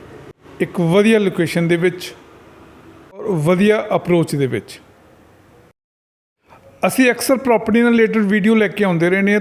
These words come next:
ਤੁਸੀਂ ਸਾਡੇ ਚੈਨਲ ਨੂੰ ਸਬਸਕ੍ਰਾਈਬ ਜ਼ਰੂਰ ਕਰ ਲਿਓ ਤਾਂ ਕਿ ਜਿਹੜੀਆਂ ਵੀ ਅਸੀਂ ਪ੍ਰਾਪਰਟੀ ਨਾਲ ਰਿਲੇਟਿਡ ਵੀਡੀਓ ਅਪਲੋਡ ਕਰਦੇ ਹਾਂ, ਤੁਹਾਡੇ ਤੱਕ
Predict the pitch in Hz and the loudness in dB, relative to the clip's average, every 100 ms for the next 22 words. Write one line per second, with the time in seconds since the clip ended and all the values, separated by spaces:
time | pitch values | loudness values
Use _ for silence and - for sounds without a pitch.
0 | 208 - 214 208 208 202 196 180 180 180 | -2 -4 0 2 2 0 0 0 0 0
1 | 175 185 185 185 - 180 165 160 139 160 | 0 0 0 -2 -2 0 0 0 -4 -2
2 | 156 185 190 185 175 185 208 - - - | 2 2 2 2 2 0 0 -6 -20 -20
3 | - - - 185 - 202 180 196 220 220 | -20 -20 -4 -4 0 0 2 2 2 2
4 | 220 208 185 170 170 180 180 170 160 170 | 0 -2 0 -2 0 0 0 0 0 -2
5 | 151 165 165 180 165 165 151 151 139 170 | 0 0 2 0 0 -4 -2 -2 -2 -2
6 | 165 160 143 143 147 | 0 -2 -2 -4 -6